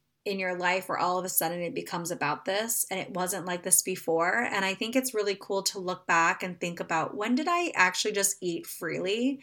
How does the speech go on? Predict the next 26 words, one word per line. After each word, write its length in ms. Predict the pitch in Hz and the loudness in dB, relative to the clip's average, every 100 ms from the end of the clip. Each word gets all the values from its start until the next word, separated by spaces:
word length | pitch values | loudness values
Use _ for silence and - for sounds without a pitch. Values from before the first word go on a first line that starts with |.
| - - - - | -14 -20 -16 0
and 120 | 202 | 0
have 260 | - 208 185 | 4 4 4
that 160 | - | 2
kind 220 | - 196 | 0 0
of 80 | 185 | 0
trust? 340 | - 175 180 - | -2 -2 -2 -2
And 100 | 190 | -4
what 100 | 214 | -2
did 100 | 254 | 0
that 200 | 262 175 | 0 -2
look 200 | 180 - | -6 -4
like? 260 | - - - | -4 -4 2
It 120 | 254 | 4
looked 220 | 269 277 | 4 2
like 140 | 311 | 0
me 300 | 285 302 302 285 | 4 4 4 2
grabbing 380 | 269 277 285 | 2 2 4
whatever 360 | 269 269 262 254 | 4 4 4 2
and 140 | 240 - | 2 -2
putting 320 | - 262 254 247 | 2 6 6 6
things 240 | 254 247 | 4 4
down 320 | 233 226 220 | 4 4 2
and 100 | 202 | 4
not 200 | 214 220 226 | 4 4 0
eating, 320 | 220 233 233 - - - - | -2 -2 -4 -12 -16 -18 0
not, 240 | 226 185 | 4 4